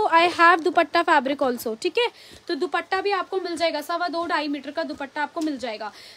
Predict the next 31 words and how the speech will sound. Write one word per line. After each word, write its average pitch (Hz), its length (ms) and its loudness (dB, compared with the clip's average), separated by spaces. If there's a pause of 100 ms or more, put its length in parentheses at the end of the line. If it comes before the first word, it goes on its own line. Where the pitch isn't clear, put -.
Screenshot 392 520 2
लेके 381 180 -4
book 320 200 -8
करेंगे, 370 340 -2
One 359 240 0
triple 359 380 -2
nine 330 240 0
is 277 80 -6
the 311 120 -4
price, 233 360 0 (920)
वन 370 240 8
ट्रिपल 349 380 2
नाइन। 226 320 0 (960)
आप 330 220 8
यही 370 200 6
चीज़ 403 240 4
shop 339 240 6
से 392 160 0
लेने 359 220 8
जाओगे 339 320 4
ना, 403 200 2 (300)
बहुत 311 340 2
ज़्यादा 302 300 6
आपको, 339 400 4
अ, 285 140 4 (220)
spend 285 340 -2
करना 269 260 0
पड़ेगा, 208 340 -4
ठीक 302 240 -6
है। 370 140 0 (500)
मैं 285 80 -4